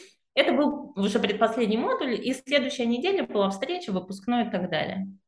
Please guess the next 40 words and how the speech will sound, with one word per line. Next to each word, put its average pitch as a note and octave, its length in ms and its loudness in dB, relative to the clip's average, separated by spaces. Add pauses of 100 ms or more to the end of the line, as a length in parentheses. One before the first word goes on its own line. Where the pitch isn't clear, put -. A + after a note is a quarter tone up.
(160)
И A3+ 80 4
она F#4 260 4
мне B3+ 140 0
звонит B3+ 440 2
уже, B3 220 -4
все, A3+ 240 -2
говорит: F#3+ 280 -2
«Слушай», G3 560 -4
мне G#3+ 240 4
муж C#4+ 220 4
звонит, F#3 380 -2
говорит: D3+ 240 -6
«Все, - 460 0
просто G#3+ 400 4
срочно G#3 480 -2
приезжай, G3+ 480 2
пакуй F#3 320 0
чемоданы». G3 760 4 (420)
Она G#3+ 300 4
уже A#3+ 160 -2
решила A3 300 -2
остаться A3 300 -4
в A3 40 -4
Москве, A3 400 0
найти G3 260 2
профессию G#3+ 580 -2
и - 20 -12
так F#3+ 200 -2
далее. A#3 320 2
Она F#3 100 -2
говорит: F#3 200 -4
«Что - 160 -2
мне A3+ 180 4
делать?» G3 460 -4 (460)
Я F3 140 -2
говорю: D#3+ 180 -4
«Собирать D#3+ 540 -4
чемоданы D#3+ 680 -6 (680)
и E3+ 120 -6
уезжать». F#3+ 600 -4